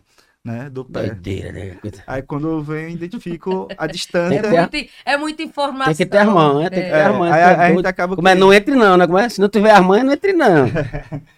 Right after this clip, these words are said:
Speaker 1: Então, assim, aí, aí tem que ter esse cuidado. Então, é, pra que o movimento seja feito da maneira correta. Mas, e aí, o, como o jogo ele permite ser configurado, por exemplo, uma pessoa que tem Parkinson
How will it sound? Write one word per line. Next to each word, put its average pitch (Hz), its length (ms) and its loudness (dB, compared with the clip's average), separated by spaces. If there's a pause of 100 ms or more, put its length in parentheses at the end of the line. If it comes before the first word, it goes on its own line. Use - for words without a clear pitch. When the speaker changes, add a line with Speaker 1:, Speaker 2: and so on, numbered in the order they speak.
(340)
Speaker 1:
Então, 165 260 -10
assim, 190 260 -8
aí, 175 280 -6
aí 175 200 -8
tem 208 260 -8
que - 80 -16
ter 208 100 -8
esse - 160 -12
cuidado. 151 380 -4
Então, 156 380 -12
é, 135 480 -4
pra 170 180 -12
que - 100 -16
o 202 40 -8
movimento 190 400 -8
seja 185 260 -10
feito 175 320 -14
da 185 80 -10
maneira 180 320 -8
correta. 156 400 -8
Mas, 170 240 -12 (420)
e 185 100 -8
aí, 202 420 -6
o, 190 120 -10
como 269 300 -6
o 240 40 -4
jogo 185 200 -4
ele 165 80 -6
permite 165 300 -10
ser 151 180 -12
configurado, 156 640 -8
por - 120 -18
exemplo, 160 340 -12
uma 175 80 -10
pessoa 170 280 -14
que - 80 -20
tem 170 120 -16
Parkinson 131 540 -16